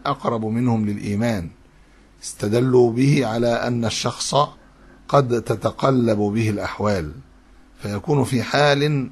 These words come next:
أقرب إلى الكفر، وفي حال أقرب إلى الإيمان،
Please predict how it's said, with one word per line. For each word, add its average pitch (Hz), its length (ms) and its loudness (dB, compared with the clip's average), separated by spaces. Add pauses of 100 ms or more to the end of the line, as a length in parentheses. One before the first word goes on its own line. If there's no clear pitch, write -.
أقرب 110 420 0
إلى 98 140 -2
الكفر، - 540 -8 (440)
وفي 101 260 -6
حال 131 720 0
أقرب 113 420 -2
إلى 101 180 -4
الإيمان، 95 640 -4